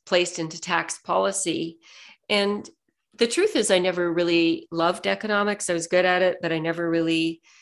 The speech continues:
enjoyed it. It wasn't really for me. I didn't appreciate the theories. I didn't find it very meaningful.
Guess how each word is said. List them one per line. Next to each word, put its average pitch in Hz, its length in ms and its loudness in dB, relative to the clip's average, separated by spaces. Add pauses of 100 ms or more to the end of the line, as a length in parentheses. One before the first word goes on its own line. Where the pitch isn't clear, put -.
(280)
enjoyed 175 540 2
it. 185 180 0
It - 100 -4
wasn't 170 320 -2
really 165 200 -2
for 156 200 -8
me. 170 380 -2
I 147 60 -2
didn't 165 340 -4 (100)
appreciate 165 580 -4
the 165 60 -8
theories. 165 560 0
I 151 60 -4
didn't 151 240 -8
find 165 240 -4
it - 120 -12
very 160 280 -4
meaningful. 170 800 -4